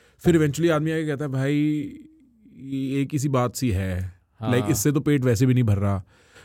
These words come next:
Speaker 1: میرے کو لگتا ہے پیسے کمانے کے ساتھ اسٹریٹجی ہے، survival تک تو آپ کو کمانا ہی ہے۔
Speaker 2: ہاں۔
Speaker 1: اس کے beyond ایڈونچر ہے، اس کے beyond آپ کو اس کو دیکھنا ہے ایسے کہ یہ میرا ویڈیو game ہے، اب میں کتنے بنانا چاہتا ہوں، اس سے دل نہیں لگانا،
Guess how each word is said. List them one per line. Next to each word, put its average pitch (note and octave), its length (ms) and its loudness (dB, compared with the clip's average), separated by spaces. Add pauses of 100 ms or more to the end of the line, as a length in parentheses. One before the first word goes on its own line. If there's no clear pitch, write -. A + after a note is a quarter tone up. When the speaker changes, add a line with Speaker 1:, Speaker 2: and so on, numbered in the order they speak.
(200)
Speaker 1:
میرے D#3 140 6
کو A3+ 60 8
لگتا G#3+ 220 4
ہے A#3+ 60 4
پیسے E3+ 340 4
کمانے F3 260 4
کے F3 60 4
ساتھ F#3 180 2
اسٹریٹجی D#3 580 2
ہے، G#3 100 -2
survival C#3 560 4
تک F3 280 -4
تو F#3 100 2
آپ C#3+ 160 0
کو E3 80 -4
کمانا G2 380 -2
ہی E2+ 220 -2
ہے۔ E2+ 80 -6 (120)
Speaker 2:
ہاں۔ A#2 140 -12 (400)
Speaker 1:
اس G#3+ 160 4
کے C4 120 4
beyond G3+ 280 4
ایڈونچر C3+ 420 0
ہے، D2+ 80 -12 (320)
اس - 140 -2
کے G#3 80 2
beyond E3+ 280 6
آپ F3 160 4
کو G3 60 4
اس F3 80 0
کو G#3+ 80 6
دیکھنا D3 320 4
ہے D#3 40 4
ایسے D3 220 2
کہ D3+ 100 -2
یہ E3 140 4
میرا E3 160 4
ویڈیو C#3 260 4
game A#2+ 220 0
ہے، C3+ 40 -4
اب C3+ 60 -4
میں C#3 120 -4
کتنے C#3 260 -6
بنانا C3 300 -2
چاہتا B2 220 -6
ہوں، D#3+ 160 -10
اس F#3 100 -2
سے G3+ 140 0
دل D3+ 200 4
نہیں D3+ 160 4
لگانا، F2 360 0